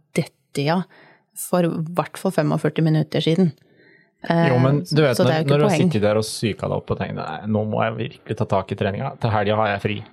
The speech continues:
Speaker 1: Mm.
Speaker 2: Så da kjører vi lørdag og søndag full pakke.
Speaker 1: Mm. <laughs> Ja.
Speaker 2: Og så er det to uker til neste gang jeg har fri helg.
Speaker 1: Mm.
Speaker 2: Ehm,
Speaker 1: Da går det litt opp i, litt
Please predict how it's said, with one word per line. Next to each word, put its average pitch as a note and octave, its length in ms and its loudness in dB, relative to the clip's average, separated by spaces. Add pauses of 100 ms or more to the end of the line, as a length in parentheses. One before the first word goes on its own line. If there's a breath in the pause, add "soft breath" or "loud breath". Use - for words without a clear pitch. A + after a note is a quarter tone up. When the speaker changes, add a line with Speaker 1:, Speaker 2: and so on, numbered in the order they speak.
Speaker 1:
Mm. F#3+ 340 4 (360 soft breath)
Speaker 2:
Så C3+ 120 0
da C3+ 140 4
kjører G2 520 2
vi D3 280 4 (500 soft breath)
lørdag G2 300 4
og C#3 80 2
søndag A2 340 0
full A2 420 0 (360)
pakke. - 380 -2 (480)
Speaker 1:
Mm. F#3+ 200 2
<laughs> E3+ 220 0 (960 loud breath)
Ja. G3 260 0 (640 loud breath)
Speaker 2:
Og A#2+ 100 2
så B2+ 140 2
er B2 80 4
det A#2+ 80 -8
to A#2+ 80 2 (100)
uker G2 240 0
til A2 80 2
neste G#2 240 0
gang G#2 140 -2
jeg G2+ 80 2
har G#2 100 0
fri G2+ 160 -2
helg. G2+ 220 -2 (100)
Speaker 1:
Mm. F#3+ 320 4 (640)
Speaker 2:
Ehm, A2 500 2 (500)
Speaker 1:
Da D#3 120 0
går E3 200 2
det F3+ 100 2
litt D#3+ 260 -2
opp - 220 -4
i, D#3+ 540 2
litt F3 260 -2